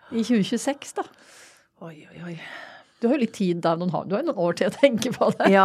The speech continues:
Speaker 2: da.
Speaker 1: <laughs> Eller invitere noen.
Speaker 2: Eh, absolutt. Eh, jeg tror at mye av magien ombord på, på dette skipet vil skje i krysningspunktet mellom ulike, eh,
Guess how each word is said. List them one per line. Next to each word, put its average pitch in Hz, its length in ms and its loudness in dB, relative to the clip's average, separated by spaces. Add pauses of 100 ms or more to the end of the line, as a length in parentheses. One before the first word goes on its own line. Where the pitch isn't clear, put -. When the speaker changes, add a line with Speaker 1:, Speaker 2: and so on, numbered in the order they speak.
(140)
Speaker 2:
da. 302 200 6
Speaker 1:
<laughs> 277 60 4
Eller 262 220 6
invitere 202 420 4
noen. 196 160 0
Speaker 2:
Eh, 208 300 -8
absolutt. 254 880 -6
Eh, 208 480 -4 (180)
jeg 208 320 0
tror 226 300 -4
at 214 100 -6
mye 175 160 -4
av 170 80 -4
magien 165 480 -8
ombord 160 440 -6
på, 165 180 -6 (400)
på 170 180 -6
dette 160 240 -8
skipet 165 320 -10
vil 170 160 -6
skje 156 600 -8
i 147 160 -10 (920)
krysningspunktet 147 1080 -8
mellom 156 440 -6
ulike, 147 800 -8 (960)
eh, - 260 -14